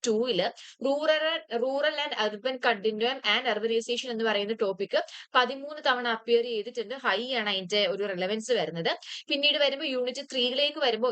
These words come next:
ഇൻഡസ്ട്രിയലൈസേഷൻ സെവൻ ടൈംസ് അപ്പിയർഡ് and medium relevance. യൂണിറ്റ് ഫോർ globalization nine times appeared and medium ആണ് റെലവൻസ് വരുന്നത്. യൂണിറ്റ് ഫൈവ് നോക്കുവാണെന്നുണ്ടെങ്കിൽ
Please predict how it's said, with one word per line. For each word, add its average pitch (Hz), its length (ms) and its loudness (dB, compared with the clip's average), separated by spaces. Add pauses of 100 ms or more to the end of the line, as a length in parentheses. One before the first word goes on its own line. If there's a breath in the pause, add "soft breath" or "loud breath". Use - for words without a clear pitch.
(100)
ഇൻഡസ്ട്രിയലൈസേഷൻ 226 1000 0 (280)
സെവൻ 226 300 2
ടൈംസ് 214 320 0
അപ്പിയർഡ് 220 420 2
and 214 160 -8
medium 196 320 0 (100)
relevance. 190 380 -4 (440 loud breath)
യൂണിറ്റ് 285 360 -2
ഫോർ 226 420 2 (160)
globalization 240 840 0 (100)
nine 214 280 2
times 233 320 0
appeared 208 360 0
and 233 160 -4
medium 202 400 0
ആണ് 185 200 -2
റെലവൻസ് 185 460 -2
വരുന്നത്. 185 340 0 (420 loud breath)
യൂണിറ്റ് 285 380 0
ഫൈവ് 254 320 4 (120)
നോക്കുവാണെന്നുണ്ടെങ്കിൽ 190 880 -2